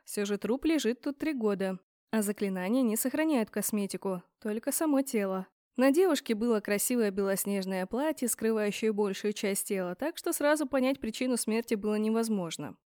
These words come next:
Впрочем, меня сейчас беспокоило не то, что я не сдам практику, а сам зомби и ощущение неименуемой беды.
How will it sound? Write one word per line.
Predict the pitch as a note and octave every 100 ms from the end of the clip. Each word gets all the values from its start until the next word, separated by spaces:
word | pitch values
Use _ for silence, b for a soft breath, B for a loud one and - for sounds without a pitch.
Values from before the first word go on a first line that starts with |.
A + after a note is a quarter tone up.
| _
Впрочем, | - G#3+ D#4 G#4 G4
меня | C#4 A#3+
сейчас | D#4+ F4 E4 D#4+
беспокоило | D4 - C#4 C4 D4+ E4+
не | E4+ E4+
то, | - D#4+
что | - D#4+
я | D4
не | C#4+ C#4
сдам | G#3+ A3+
практику, | A3 A#3+ F#3 - - F3+
а | - B3
сам | - B3+ D4+
зомби | A#3+ A3+ C#4 B3 G3+ -
и | - B3+
ощущение | A3+ A3+ - G#3 G3+ C4+
неименуемой | D4+ D4 A#3+ G3 F#3 G3 A#3 A3+
беды. | G3+ F#3 F#3+ E3+